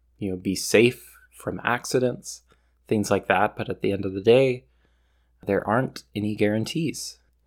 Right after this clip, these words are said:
And I think it's important for us to remember that we're not invincible,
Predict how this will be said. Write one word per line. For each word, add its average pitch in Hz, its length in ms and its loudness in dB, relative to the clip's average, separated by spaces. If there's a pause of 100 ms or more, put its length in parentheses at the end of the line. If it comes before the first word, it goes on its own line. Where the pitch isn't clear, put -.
(160)
And 107 500 -4 (600)
I 104 100 -4
think 107 220 0
it's 107 160 0
important 110 560 0
for 104 200 2
us - 220 -2
to 104 280 -2
remember 101 580 0
that - 300 -4 (1000)
we're 113 100 8
not 104 320 8
invincible, 104 800 0